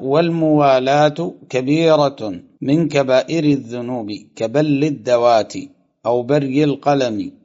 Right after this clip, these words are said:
أو التبشبش لهم أو رفع الصوت لهم. منكم فإنه منهم"، وهذا يدل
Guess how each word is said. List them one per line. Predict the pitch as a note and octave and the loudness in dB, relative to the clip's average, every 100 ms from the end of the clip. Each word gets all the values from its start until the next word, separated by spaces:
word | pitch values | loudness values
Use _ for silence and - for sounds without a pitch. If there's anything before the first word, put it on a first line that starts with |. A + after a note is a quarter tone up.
| _ | _
أو | B2 C3+ | 0 0
التبشبش | D3 - B2+ C#3+ C#3 - A2+ C#3+ - | -2 -4 -4 -2 -4 -6 -4 -4 -4
لهم | A#2+ A#2 C#3+ B2 F2+ - _ _ - | -6 -2 -2 -2 -6 -12 _ _ 0
أو | A#2+ B2 | 2 2
رفع | B2 D3 D3 B2 D#3+ F3 - _ _ - | 2 0 -4 -6 -4 -6 -12 _ _ -4
الصوت | C3 - - C3+ C#3 C#3+ | -2 -2 -2 0 -2 -2
لهم. | D3+ A2+ F2+ - _ _ - | -2 -2 -4 -12 _ _ -6
منكم | C3 D#3+ F3+ D3+ E3+ F#3 G3 - _ - | 0 2 2 2 2 0 -2 -16 _ -14
فإنه | - D3 C#3+ F#3 F3+ E3+ E3 F3 | -4 -2 -2 -2 2 2 4 2
منهم"، | E3+ E3 A2+ F2+ - _ _ - | 2 2 0 -8 -18 _ _ -10
وهذا | G2+ A2 A#2 A#2 A#2+ A#2+ - | -2 0 2 2 2 0 -4
يدل | G#2 G2+ B2 C#3+ D3+ D#3+ - | -8 -2 2 4 2 0 -6